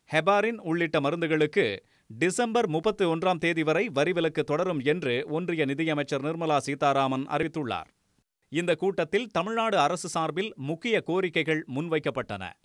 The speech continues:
ஜி எஸ் டி செலுத்துவதற்கான செயல்பாடுகளில் சிறு வணிகர்கள் தமது பயனர் கணக்குகளை பயன்படுத்துகையில்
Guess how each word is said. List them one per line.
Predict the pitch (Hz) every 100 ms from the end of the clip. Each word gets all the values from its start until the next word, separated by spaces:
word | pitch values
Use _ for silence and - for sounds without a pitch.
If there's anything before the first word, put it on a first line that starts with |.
| _ _ _ -
ஜி | 117 214
எஸ் | 220 -
டி | 226
செலுத்துவதற்கான | - 190 196 190 170 175 170
செயல்பாடுகளில் | 156 156 170 165 165 160 180 110 82 _ _ _
சிறு | - 220 240
வணிகர்கள் | 147 170 165 160 208 247 _ _ 175
தமது | 180 180 180 -
பயனர் | 180 196 233 240 214
கணக்குகளை | 160 180 190 180 175
பயன்படுத்துகையில் | 165 147 170 160 151 156 160 180